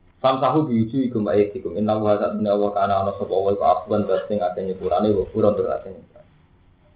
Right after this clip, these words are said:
Alam tara ana ta ora ningali sira ilal ladina maring wong akeh utu kang den paringi sapa alladzina nasiban ing bagian lan kitab. Yastaruna khali padha tuku sapa alladzina antu lala ta ing kesesatan. Wa yuridu lan ngarepno sapa alladzina antan titu yen to nyesatno sira sabila ing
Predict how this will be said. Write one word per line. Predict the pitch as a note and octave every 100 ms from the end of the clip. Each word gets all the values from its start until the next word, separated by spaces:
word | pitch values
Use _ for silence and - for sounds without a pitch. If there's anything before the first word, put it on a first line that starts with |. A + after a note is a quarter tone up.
| _ - -
Alam | G2+ A2 A#2
tara | A#2+ A#2+
ana | A#2+ A#2
ta | A#2+
ora |
ningali | A#2 A#2+ A#2 A#2
sira | A#2+ A#2
ilal | A#2+ A#2
ladina | A2+ A2 A#2 A#2
maring | A2+ A#2
wong | -
akeh | G#2+ G2
utu | G#2+ A2 A#2
kang | A2+
den | A#2 A2
paringi | A2 A2+ A#2
sapa | A2+ A2+
alladzina | G#2 G#2+ G#2+ A2+ G#2+
nasiban | G#2 A2+ G#2+ G#2 G#2
ing | G2+
bagian | F#2+ G#2 G#2
lan | F#2+ -
kitab. | D#2 - - _ _ _ _ _ _ _ _ _
Yastaruna | G2+ G2+ G#2+ G#2+ A#2 G#2+ -
khali | G#2
padha | G2+ G#2 G2
tuku | G#2+ A2 G#2+
sapa | G2 G2
alladzina | F#2+ F#2+ G#2+ G#2+ D2
antu | - G2+
lala | F#2+ G2+ G2+
ta | D#2
ing | -
kesesatan. | - - - - - _ _ _ _ - _ _ _ -
Wa | G#2+
yuridu | A2 A2+ C3
lan | B2 A2 G#2+ G#2 A2
ngarepno | A2 A2+ A#2 -
sapa | G#2
alladzina | F#2 G2+ G2 A2 G#2+ F#2+
antan | G2 G2+
titu | G2+ G#2 G#2 G2
yen |
to | G2 F#2+ F#2+
nyesatno | - F#2 F#2 F#2 G2
sira | F#2+ F#2
sabila | F#2+ F2+ G2
ing | F#2